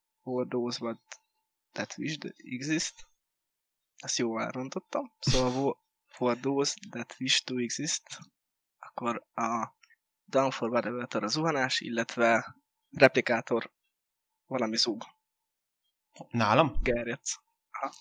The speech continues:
Speaker 2: Jaj, bocsánat.
Speaker 1: Most már
Speaker 2: Még
Speaker 1: jó.
Speaker 2: mindig?
Speaker 1: Nem, nem, nem, most már jó.
Speaker 2: Oksa.
Speaker 1: És, ö, Replikátor fogja majd,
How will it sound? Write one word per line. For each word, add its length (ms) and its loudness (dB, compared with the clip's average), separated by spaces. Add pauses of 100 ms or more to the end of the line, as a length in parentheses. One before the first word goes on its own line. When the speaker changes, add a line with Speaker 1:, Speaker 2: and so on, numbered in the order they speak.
(140)
Speaker 2:
Jaj, 200 0
bocsánat. 560 -6 (1500)
Speaker 1:
Most 140 -4
már 100 0
Speaker 2:
Még 80 4
Speaker 1:
jó. 60 2
Speaker 2:
mindig? 400 0 (880)
Speaker 1:
Nem, 140 -6
nem, 100 -8
nem, 120 -10
most 180 -8
már 100 -6
jó. 60 -6 (240)
Speaker 2:
Oksa. 400 -4 (1300)
Speaker 1:
És, 520 0
ö, 280 2
Replikátor 540 -2
fogja 200 -8
majd, 200 -8